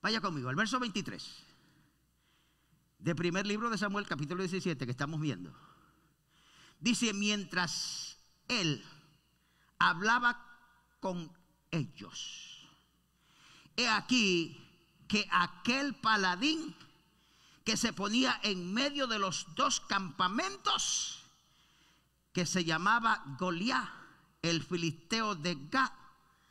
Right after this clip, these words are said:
salió de entre los filis-, entre las filas de los filisteos y habló las mismas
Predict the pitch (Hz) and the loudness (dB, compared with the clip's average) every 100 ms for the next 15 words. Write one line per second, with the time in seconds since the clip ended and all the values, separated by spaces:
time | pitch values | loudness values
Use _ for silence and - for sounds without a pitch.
0 | _ - - - 220 208 233 311 339 - | _ -20 -10 0 2 4 4 4 2 -2
1 | - - - _ _ _ - 214 220 214 | -16 -20 -20 _ _ _ -2 -2 0 0
2 | 220 196 208 196 196 - - - - - | 0 -2 -2 0 0 -2 -14 -18 -20 -18
3 | - 196 196 151 - - - _ _ - | -8 -2 0 -2 -6 -20 -20 _ _ -14
4 | - 202 185 156 277 220 175 - - - | -2 0 2 2 2 2 -2 -8 -12 -20
5 | _ _ _ _ _ - 156 208 185 202 | _ _ _ _ _ -6 -2 0 2 2
6 | 190 247 277 214 - - - - - _ | 2 2 0 0 -2 -4 -6 -14 -20 _
7 | _ _ _ _ 233 220 202 170 165 220 | _ _ _ _ 2 4 2 2 0 2
8 | 269 285 - 196 175 - 190 226 302 285 | 2 0 -2 2 2 0 -4 -2 0 0
9 | - 214 196 180 - | -2 0 0 0 -4